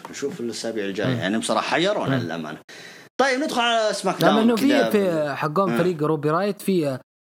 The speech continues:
Speaker 2: أتوقع سارة لوغان لسه ما دخلت تصفيات.
Speaker 1: بيني وبينك والله أنا ودي إنها روبي، يعني، روبي اللي تدخل، لأنهم بنوها ال-، ال-، الشهر الماضي مثل ما قلت لك، فازت على ساشا، فازت على
Speaker 2: مم.
Speaker 1: بيلي.
Speaker 2: مم.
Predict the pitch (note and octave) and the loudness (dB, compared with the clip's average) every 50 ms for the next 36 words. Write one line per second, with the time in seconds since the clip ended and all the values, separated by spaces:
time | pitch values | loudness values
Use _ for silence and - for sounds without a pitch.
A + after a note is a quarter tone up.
0 | _ _ _ - - - - F3 - - D3+ C#3 - E3 D#3+ D#3+ F3 F#3 E3 D3 | _ _ _ -6 0 2 2 2 2 0 -2 0 0 0 2 2 2 2 0 0
1 | C#3+ D#3+ E3+ - - D3 C#3 C#3 C#3+ C3+ - - A2 - - - A2 - - B2+ | -2 -2 -2 0 0 0 0 0 0 0 -2 -2 -4 -4 -6 -8 -4 -2 -2 -2
2 | A#2+ A2+ - _ _ _ _ _ _ _ _ _ _ _ _ _ _ _ _ _ | -2 -4 -6 _ _ _ _ _ _ _ _ _ _ _ _ _ _ _ _ _
3 | _ _ _ _ _ - - - - - _ C#4 D#4 D#4+ B3+ A#3 A#3+ A#3 G3+ - | _ _ _ _ _ -20 -20 -20 -20 -2 _ 2 2 4 4 2 2 2 2 0
4 | F#3 G3 G3 E3 D#3 D#3 D3+ C#3+ C#3+ C#3+ B2 A#2+ B2 A#2 G#2+ G2 G#2+ G#2+ G#2+ G#2 | 2 2 2 2 2 2 0 0 0 0 0 0 0 0 0 0 -2 0 0 0
5 | G#2+ A#2+ A#2+ G2+ E2 F2+ D#2 C#2 C#2+ D2 C#2+ C2+ B1 A#1+ A1+ G#1+ - A#1 C2 C2+ | 0 0 -2 -2 -4 -6 -6 -6 -8 -10 -12 -12 -12 -12 -14 -14 -16 -18 -14 -8
6 | E2 A#2 C3 C#3+ C3 G2 A2 G#2+ G2+ F#2 - - - - D3 F#3+ G3+ G#3 G#3 G#3+ | -4 0 0 0 0 0 -2 -4 -4 -6 -8 -8 -4 -2 0 0 2 0 0 0
7 | G3 F3 G#3 A3 A#3 G#3 D#3+ C3 C3 B2+ B2 A#2 - - - - - - B2+ C3+ | 0 0 0 2 0 -2 0 0 -2 -2 -2 -6 -8 -14 -18 -10 -6 -4 -2 -2
8 | C3 C3 B2+ B2 B2 B2 A#2+ - - C#3+ B2+ B2+ C3 C#3+ C3+ G#2 A2+ A#2 B2 B2 | 0 0 0 0 -2 -2 -2 -2 -2 -2 -2 0 0 0 0 -2 -2 -4 -4 -4
9 | C3 B2 A#2 A#2+ - G#2 G2+ - - - D#3+ D3+ C3 - C3 A#2+ A2+ G2+ - D#3 | -4 -4 -4 -4 -4 -4 -4 -6 -2 0 0 0 0 0 -2 -2 -2 0 0 0
10 | D3 C#3+ C3+ - C#3+ B2+ - - C#3+ C#3+ C#3+ C#3 C3+ - - B2 C#3+ D3 C#3 B2 | 0 0 0 0 -2 -2 0 0 0 0 0 0 0 0 0 0 0 0 0 0
11 | B2+ C3 B2 | 0 -2 -4